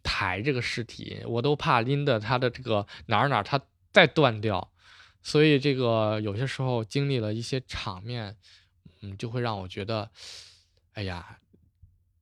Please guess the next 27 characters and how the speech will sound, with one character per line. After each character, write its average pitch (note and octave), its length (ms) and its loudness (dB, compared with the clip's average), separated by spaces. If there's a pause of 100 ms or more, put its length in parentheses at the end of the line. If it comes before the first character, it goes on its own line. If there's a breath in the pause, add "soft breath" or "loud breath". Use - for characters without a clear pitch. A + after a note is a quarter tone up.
(120)
太 B2+ 220 0
震 C3 200 -2
撼 A2 240 -2
了。 F#2+ 120 -8
这 C3 120 -4
个 G#2+ 140 -2
东 B2 180 -4
西 G#2+ 360 -4 (200)
人 A2+ 240 -4
千 D3+ 240 2
万 C#3 180 2
不 G#2+ 160 -2
要 G#2 180 2
冲 A#2 360 -4
动， A2+ 240 -2 (480)
啊， G2+ 200 -6
去 A2+ 180 -6
做 A#2 240 -2
一 G2+ 60 -4
些 G2+ 180 -6
事 G2+ 160 -8
情。 F#2+ 320 -12
冲 C#3+ 380 -4
动 D3 180 -2
的 G#2+ 100 -4
时 - 160 -10
候， G2+ 300 -8